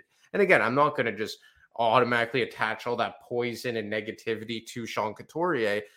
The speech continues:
And if you wanna keep him around like Scott Laughton, I still think you should have traded him. But then given the injury, you wouldn't even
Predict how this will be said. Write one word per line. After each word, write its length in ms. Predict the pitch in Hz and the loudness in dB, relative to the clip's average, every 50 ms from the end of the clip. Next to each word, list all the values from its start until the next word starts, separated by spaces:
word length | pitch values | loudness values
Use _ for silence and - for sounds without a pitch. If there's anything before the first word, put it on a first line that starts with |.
| _ _ | _ _
And 120 | 127 120 120 | -2 -2 -2
if 80 | 120 | -2
you 80 | 135 131 | -4 -2
wanna 220 | 127 135 135 127 | 0 2 2 0
keep 300 | 123 - - 139 127 - | 0 -4 -8 -10 -6 -6
him 120 | 131 117 113 | -4 -4 -4
around 400 | 107 104 107 113 117 120 113 107 | -2 0 0 0 0 0 -2 -2
like 180 | 107 110 - | -2 -4 -4
Scott 360 | - - - 120 107 101 98 110 | -6 -8 -4 -2 -2 -2 -2 0
Laughton, 400 | 113 123 127 120 - 107 110 110 - | 2 4 4 2 2 -2 -8 -6 -4
I 100 | 107 107 | -4 -4
still 220 | - - - 113 | -4 -6 -8 -8
think 300 | - - 113 117 - - | -8 -8 -10 -10 -10 -10
you 80 | - 107 | -14 -16
should 160 | - - 104 | -10 -10 -10
have 80 | 95 - | -10 -8
traded 360 | - 151 170 170 151 135 123 | -8 -8 -6 -4 -4 -2 -2
him. 160 | 131 127 113 | -2 -2 -2
But 160 | 107 113 107 - | -4 -6 -4 -4
then 180 | 110 104 101 | -6 -6 -4
given 220 | 104 113 101 101 101 | -6 -8 -8 -8 -14
the 80 | 107 | -14
injury, 420 | 107 120 123 123 120 110 117 117 110 | -10 -8 -8 -8 -6 -6 -8 -8 -8
you 120 | 107 101 | -8 -6
wouldn't 240 | 104 110 107 107 104 | -6 -6 -6 -6 -8
even 200 | 98 101 104 | -10 -8 -8